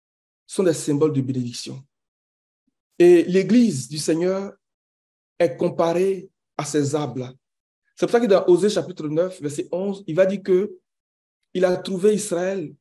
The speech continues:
comme le premier, les premiers fruits d'un figuier. Donc, l'Église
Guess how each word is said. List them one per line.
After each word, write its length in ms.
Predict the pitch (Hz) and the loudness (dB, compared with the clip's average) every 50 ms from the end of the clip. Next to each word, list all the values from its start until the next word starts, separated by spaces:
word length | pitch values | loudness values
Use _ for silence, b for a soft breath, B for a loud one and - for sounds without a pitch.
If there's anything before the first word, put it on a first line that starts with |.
| _ _ - | _ _ -2
comme 280 | - 214 214 208 170 | 0 0 0 2 0
le 160 | 170 156 135 | 0 -2 -2
premier, 640 | - - - 196 208 202 190 185 190 185 185 - - _ - | -4 -8 -4 -2 -2 0 0 -2 -2 -4 -4 -6 -8 _ -4
les 120 | 156 160 | -2 -2
premiers 400 | - - - 214 208 202 202 202 | -2 -2 -2 -2 0 0 0 -2
fruits 480 | 185 - - - 175 170 180 190 185 196 - | -4 -6 -12 -14 -14 -14 -14 -14 -14 -10 -6
d'un 160 | 147 156 160 | -6 -6 -6
figuier. 480 | 156 - 139 123 120 131 123 117 - _ _ _ _ _ _ _ _ _ _ _ _ _ _ _ _ _ _ _ _ _ _ _ _ _ _ - | -6 -12 -14 -14 -12 -12 -12 -12 -14 _ _ _ _ _ _ _ _ _ _ _ _ _ _ _ _ _ _ _ _ _ _ _ _ _ _ 0
Donc, 320 | - 208 240 240 233 - - | 2 2 2 2 -2 -6 -4
l'Église 840 | 175 180 175 156 175 220 240 240 208 151 131 - - - - - | 0 0 0 0 2 0 0 0 0 -2 -8 -10 -14 -16 -20 -20